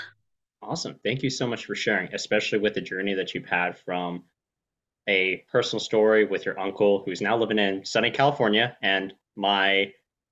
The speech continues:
aunts are actually currently living there right now. And my mom's actually from Orange County area. So we have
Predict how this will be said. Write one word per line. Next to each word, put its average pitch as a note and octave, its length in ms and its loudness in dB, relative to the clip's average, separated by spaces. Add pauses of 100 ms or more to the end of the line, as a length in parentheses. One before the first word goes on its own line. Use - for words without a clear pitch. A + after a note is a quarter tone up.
(120)
aunts C#3+ 360 4
are G#2+ 80 2
actually G#2 320 0
currently G#2+ 280 -2
living G2 240 0
there F#2 300 -2 (220)
right F#2+ 200 0
now. G#2 520 0
And G2+ 100 -6
my F#2 100 -2
mom's G#2 300 2
actually G2 240 -2
from F2+ 200 -6
Orange F2+ 240 -10
County E2+ 260 -6
area. F2 260 -4
So E2+ 280 -6
we E2+ 100 -18 (100)
have F#2+ 160 -4